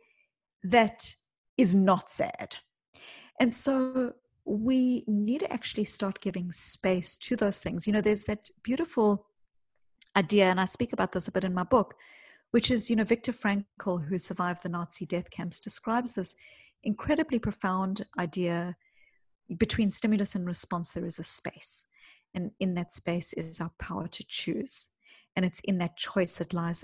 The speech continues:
our growth and freedom." When we hooked, when we inagile, there's no space between stimulus and response. Um, so how do we start creating that space? Well, one of the first ways is to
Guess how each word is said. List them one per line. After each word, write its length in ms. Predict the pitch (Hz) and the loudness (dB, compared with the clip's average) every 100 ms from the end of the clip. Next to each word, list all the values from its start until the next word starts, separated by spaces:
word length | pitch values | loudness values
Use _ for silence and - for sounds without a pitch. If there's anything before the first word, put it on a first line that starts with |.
| - | -6
our 140 | 170 | -8
growth 320 | - 160 - | -6 -8 -6
and 100 | 170 | -10
freedom." 440 | - 170 160 - - _ - - - _ - | -10 -8 -8 -8 -12 _ -20 -20 -20 _ -2
When 280 | 202 294 381 | 2 2 2
we 260 | 359 320 - | 2 0 -6
hooked, 560 | - - - - - - | -20 2 2 2 -6 -2
when 140 | 190 | 0
we 160 | 190 - | 0 0
inagile, 500 | 202 180 170 170 170 | 0 0 0 0 0
there's 200 | 170 165 | -2 -4
no 120 | 180 | -4
space 380 | 165 - - 170 | -2 -2 -2 -4
between 320 | - - - | -8 -10 -8
stimulus 460 | 170 - - - - | -4 -4 -6 -6 -6
and 100 | - | -6
response. 560 | - - - 220 - - _ _ _ _ _ - _ - | -6 -6 -8 -12 -14 -16 _ _ _ _ _ -20 _ -4
Um, 460 | 196 190 190 196 - _ | -2 0 0 -2 -8 _
so 200 | - 240 | -2 0
how 200 | - 294 | -2 -4
do 80 | 339 | 0
we 120 | 330 | 0
start 400 | - - 196 - | 0 0 -2 -4
creating 380 | - 165 180 170 | -6 -6 -4 -6
that 180 | 175 - | -6 -6
space? 540 | - - - - - _ - - _ _ | -6 -8 -8 -6 -6 _ -20 -20 _ _
Well, 240 | 262 247 - | 0 0 2
one 140 | 269 | 0
of 80 | 370 | 2
the 100 | 403 - | -4 -2
first 240 | 214 208 - | -2 -2 -2
ways 460 | 247 247 196 196 - | -2 0 2 0 0
is 440 | - 202 - - - - | 2 2 4 2 0 -6
to 520 | - 226 208 202 | -4 0 0 0